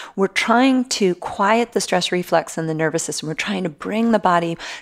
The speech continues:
to what's called a parasympathetic state, the rest and digest components of our healing process in a waking state. So that means we need to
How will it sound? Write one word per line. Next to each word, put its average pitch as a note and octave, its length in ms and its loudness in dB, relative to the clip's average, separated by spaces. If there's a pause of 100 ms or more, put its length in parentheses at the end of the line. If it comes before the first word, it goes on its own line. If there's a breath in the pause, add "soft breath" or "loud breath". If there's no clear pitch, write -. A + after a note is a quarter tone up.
to F#3 200 2
what's - 240 2
called E3 240 0
a - 20 2
parasympathetic E3 920 -2
state, - 340 -4
the E3 100 0
rest F3 400 0
and E3+ 120 -4
digest D#3+ 640 -2
components F3 560 -2
of D#3+ 180 0
our D3+ 220 4
healing A3+ 400 0
process D#3 600 0 (280 loud breath)
in G3 100 0
a F3 60 0
waking D#3+ 380 -4
state. - 420 -10 (320 loud breath)
So F#3+ 180 4
that G3+ 240 2
means G#3+ 340 2
we G#3+ 120 2
need A3 220 0
to B3+ 220 2